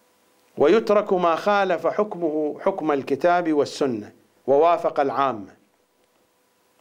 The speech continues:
قلت: سنة هنا سنة النبي والآل. قلت: "جعلت فداك، أرأيت إن كان الفقيهان عرفا حكمه من الكتاب والسنة،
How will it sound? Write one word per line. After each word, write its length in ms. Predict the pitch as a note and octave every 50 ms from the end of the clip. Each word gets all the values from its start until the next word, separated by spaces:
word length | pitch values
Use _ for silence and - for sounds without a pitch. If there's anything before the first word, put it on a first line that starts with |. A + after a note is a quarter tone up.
| _ _ _ _ _ _ _ _ _ _ _ _ _ _ -
قلت: 500 | D#3 D#3 D3+ D#3 - D3+ D3 C#3 C#3+ C#3+
سنة 520 | - - - G3 G3+ G3+ F3+ E3+ D#3+ D#3+ - -
هنا 420 | C#3 D3+ D#3+ D#3 D3 C#3+ - - - _ _ _ _ _
سنة 340 | - - F#3+ F3+ F3 D#3+ D3 -
النبي 360 | D3+ C#3+ C#3 C#3 C#3 D#3+ A3+ A#3+
والآل. 580 | A#3+ A3+ G#3+ G3+ F#3 A#3 B3 F3 A#2+ G#2 - - _ _ _ _ _ _ _ _ _ _ _ _ _ _ _ _ _ _ _ _ _ _ _ _ _ _ _ _ _ _ _ _ _ _ _ _
قلت: 560 | - E3+ F#3 E3+ F3 - E3+ E3 E3 D#3+ - - -
"جعلت 380 | C#3+ D#3+ E3+ G3+ G#3+ G#3+ A3
فداك، 640 | A3 - G3 G3 F#3+ G#3 G3+ D#3 A#2+ - - - _ _ _ _ _ _ _ _ _ _ _ -
أرأيت 460 | C#3 D3 D#3 D#3+ E3+ F#3+ A3 G#3+ G#3+
إن 220 | G3+ F3+ E3 D#3+ D3+
كان 360 | C3+ - G3 G3+ G#3 G3+ G3
الفقيهان 920 | F#3 E3+ - - D3+ C#3 - D3+ C#3 C3 D3 E3 F#3 F#3 D#3+ C3 G#2 - - _ _ _ _ _ _ _ _ _ _ _ _ _ _ _ _ -
عرفا 540 | - - E3 G3 G#3 F#3 - F3 E3+ D#3 C#3+
حكمه 580 | - G3 G#3+ G#3+ - G3 G3+ F#3 F3+ F#3+ F#3+
من 160 | F3 G3+ A#3+
الكتاب 600 | B3+ B3 G#3+ G#3+ - F#3 - G3 F3+ E3+ D#3 D#3
والسنة، 540 | D3 C#3 B2+ - - D3+ C3 B2 A#2+ B2 C3